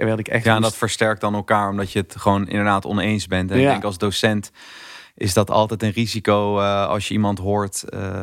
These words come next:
Speaker 2: praten of iemand heeft een propje gegooid. Ja, je, je zou maar net de verkeerde aanwijzen.
Speaker 1: Ja, precies. Dat, ik snap ook dat dat lastig is. En nu was het ook nog eens zo dat de afdelingsleider erbij kwam en die nam de leiding.
Speaker 2: Ja.
Speaker 1: Dat was echt een hele strenge vent.
Speaker 2: Ja.
Speaker 1: Maar, eh, ja, uiteindelijk ben ik zo uit,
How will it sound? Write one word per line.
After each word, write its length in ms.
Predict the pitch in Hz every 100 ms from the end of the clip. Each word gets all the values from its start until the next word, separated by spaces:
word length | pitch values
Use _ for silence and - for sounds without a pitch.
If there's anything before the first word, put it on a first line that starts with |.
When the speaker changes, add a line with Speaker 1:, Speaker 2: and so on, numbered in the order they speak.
| 95
Speaker 2:
praten 420 | 107 110 107 110
of 100 | 98
iemand 220 | 107 101
heeft 160 | 101 95
een 80 | 92
propje 300 | 113 - 101
gegooid. 380 | 92 - 98 98
Ja, 100 | 98
je, 220 | 101 87
je 60 |
zou 180 | 98 104
maar 100 | 101
net 160 | 101 101
de 80 | 104
verkeerde 360 | 98 107 110
aanwijzen. 600 | 85 92 90 90 85 110
Speaker 1:
Ja, 280 | 147 156 147
precies. 320 | 123 117 151
Dat, 120 | 143
ik 120 | 139 147
snap 200 | 170 160
ook 120 | 135
dat 100 | 120
dat 120 | 113
lastig 320 | 120 123 113
is. 100 | 117
En 100 | 120
nu 120 | 123
was 140 | 147 127
het 140 | 107
ook 120 | 110
nog 140 | 131 123
eens 120 | 113
zo 140 | 123
dat 120 | 120 113
de 80 | -
afdelingsleider 760 | 143 139 127 113 110 107 107 107
erbij 260 | 104 110
kwam 200 | 107 117
en 160 | 117 120
die 160 | 135
nam 200 | 139 120
de 80 | 117
leiding. 540 | 113 117 110 113 170 - -
Speaker 2:
Ja. 220 | 92 -
Speaker 1:
Dat 120 | 110
was 180 | 113 -
echt 240 | - 139 123
een 60 |
hele 200 | 120 110
strenge 320 | - 110 104
vent. 300 | 104 107 131 - -
Speaker 2:
Ja. 220 | 95 - _ _ -
Speaker 1:
Maar, 280 | 127 127 123
eh, 380 | 127 123 120 107
ja, 140 | 117
uiteindelijk 320 | 104 120 127 127
ben 100 | 123
ik 80 |
zo 380 | 110 127 123 - _ _ -
uit, 200 | 131